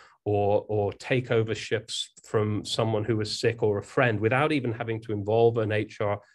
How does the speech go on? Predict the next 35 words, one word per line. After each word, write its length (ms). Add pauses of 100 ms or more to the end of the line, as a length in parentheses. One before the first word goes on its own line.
(160)
administrator 760
who's 160
then 140
gonna 160
call 320
around 300
or 160
email 340
around 300
to 80
try 200
and 140
find 260
cover, 360 (340)
because 260
the 100
system's 520
going 240
to 80
say, 380 (220)
"You're, 380 (140)
you 260
have 140
the 80
qualifications 840
to 100
do 160
this. 160
Do 120
you 120
want 320
it?" 120
And 80
they 100
can, 260